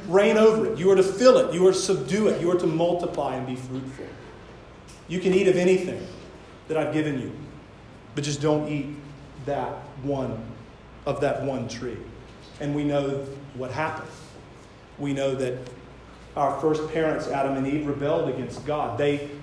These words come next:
violated that covenant that God had made with them. And therefore, everyone, every human being born after them, and the entire creation along with it, was plunged into ruin and disaster. All of this in the first three chapters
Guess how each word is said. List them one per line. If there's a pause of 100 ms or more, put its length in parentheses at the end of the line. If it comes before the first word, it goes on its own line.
(140)
violated
that
covenant (460)
that
God
had
made
with
them. (800)
And
therefore,
everyone,
every
human
being
born
after
them,
and
the
entire
creation
along
with
it, (360)
was
plunged
into
ruin
and
disaster. (1700)
All
of
this
in
the
first
three
chapters